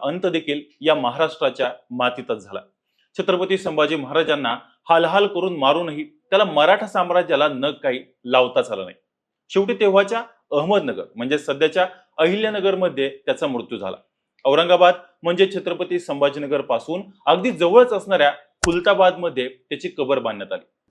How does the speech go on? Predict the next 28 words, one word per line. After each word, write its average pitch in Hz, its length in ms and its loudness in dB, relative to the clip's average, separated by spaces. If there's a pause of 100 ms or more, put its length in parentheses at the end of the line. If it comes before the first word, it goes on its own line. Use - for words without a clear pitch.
(120)
छावा 175 320 6
चित्रपट, 190 500 -2 (300)
त्यानंतर 156 420 0
कोरटकर 156 520 0
सावंत 135 380 -2
प्रकरण 120 440 -2 (340)
आणि 175 140 2
आता 220 180 4
अबू 180 260 6
आझमी 170 360 2
यांनी 131 240 -2
औरंगजेबाचं 123 680 -2 (280)
उदात्तीकरण 214 600 2
केल्यानं 170 400 0 (220)
मोठा 147 360 -2
वाद 147 160 4
सध्या 131 260 0
उफाळून 120 380 -2
आलाय. 85 140 -14 (440)
हिंदू 160 220 -4
सेना 180 240 0
असो 175 200 -2 (340)
की 226 80 -4
छत्रपती 208 520 -2
उदयनराजे 160 560 0
भोसले, 117 380 -10 (360)
या 95 100 -8
सगळ्यांनीच 147 580 0